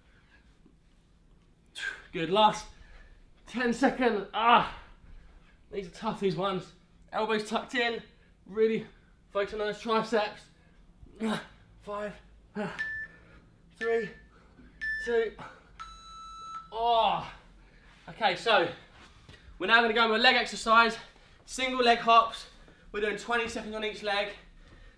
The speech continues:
So we're gonna throw that leg back and hop. Okay, so twenty seconds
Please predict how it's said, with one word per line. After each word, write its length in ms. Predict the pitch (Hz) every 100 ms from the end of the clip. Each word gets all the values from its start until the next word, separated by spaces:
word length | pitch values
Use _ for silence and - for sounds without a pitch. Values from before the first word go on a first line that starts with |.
| -
So 100 | 190
we're 60 |
gonna 120 | 190
throw 260 | 190 247 240
that 140 | 220
leg 180 | 202 208
back 280 | 220 254 247 - - - - - - - - - - - -
and 120 | 180
hop. 260 | 202 175 - - - - - - - - _ - - _ - - - - - _ - - - _ - _ _ _ - _ _ _ - -
Okay, 120 | - 165
so 100 | -
twenty 260 | - 196
seconds 460 | 196 196 190 185 180